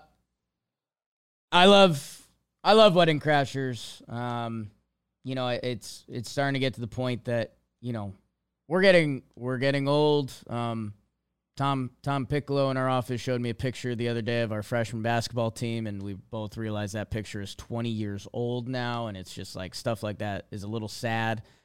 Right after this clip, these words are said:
I wa-, yeah, I watched the opening scene to Wedding Crashers, uh, the other day, and I was losing it because half of those lines I use in my everyday life.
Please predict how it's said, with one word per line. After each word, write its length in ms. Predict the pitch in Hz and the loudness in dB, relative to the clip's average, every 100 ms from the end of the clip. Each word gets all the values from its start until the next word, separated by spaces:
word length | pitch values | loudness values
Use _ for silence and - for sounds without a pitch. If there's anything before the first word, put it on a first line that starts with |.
| _ - | _ -2
I 140 | 143 | 0
wa-, 320 | 143 156 170 - | 2 2 2 2
yeah, 240 | 160 - - | -2 -2 -4
I 120 | 123 139 | -2 4
watched 280 | 156 151 | 6 4
the 120 | 156 151 | 2 2
opening 320 | 143 143 131 | 2 -2 -4
scene 240 | 139 143 | -2 0
to 60 | 139 | 0
Wedding 220 | 139 139 | 0 0
Crashers, 720 | 127 143 131 135 135 127 - - | 2 2 2 0 -2 -4 -12 -2
uh, 260 | 127 135 | 2 2
the 140 | 131 139 | 2 2
other 160 | 139 | 2
day, 280 | 139 147 147 - | 4 4 4 0
and 160 | 120 | -2
I 320 | 120 120 120 110 | 0 0 0 -2
was 220 | 117 101 | -6 0
losing 320 | 165 202 143 | 6 6 4
it 220 | 131 127 _ _ _ _ _ | 0 -2 _ _ _ _ _
because 380 | 143 143 147 135 | -4 0 2 0
half 340 | - 151 160 165 | 2 2 2 0
of 140 | 139 | 0
those 240 | 147 143 | 2 2
lines 420 | 127 139 147 127 117 | 2 2 4 2 -2
I 80 | |
use 320 | 113 117 123 113 | -2 -2 -2 -4
in 100 | 117 | -4
my 260 | 117 110 | -4 -4
everyday 480 | 107 131 120 110 107 | -2 0 0 -2 -2
life. 420 | 104 127 120 - | 0 0 0 -8